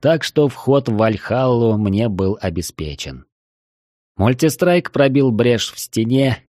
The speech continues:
и в комнату ворвался огненный вихрь, сжигая все вокруг.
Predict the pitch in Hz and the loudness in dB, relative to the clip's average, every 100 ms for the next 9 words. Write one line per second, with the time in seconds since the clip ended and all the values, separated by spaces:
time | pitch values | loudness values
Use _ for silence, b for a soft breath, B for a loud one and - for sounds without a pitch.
0 | - 92 - - 156 147 135 143 113 110 | -6 -6 -6 -2 2 2 2 0 2 2
1 | 104 110 110 - 107 - 92 92 90 90 | 2 0 0 -2 -4 -2 -2 -2 -2 -2
2 | 87 123 - 110 98 85 92 87 98 98 | -2 -2 0 -2 -2 -2 -4 -2 0 0
3 | 95 - 90 80 80 - 71 65 | -2 -4 -6 -4 -6 -8 -14 -14